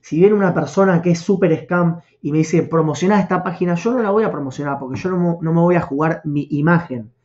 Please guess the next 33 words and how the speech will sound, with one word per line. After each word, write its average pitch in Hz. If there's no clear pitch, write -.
porque 135
yo 170
quiero 170
que 139
en 139
este 156
canal 165
todos 165
ganemos 156
dinero. 139
Bien, 180
atrás 254
de 269
esta 262
plataforma 202
yo 190
no 190
sé 233
quién 185
está, 185
no 156
sé 180
cuál 160
es 147
el 147
equipo, 208
pero 165
supongo 220
que 185
deben 165
ser 175
unas 180
personas, 185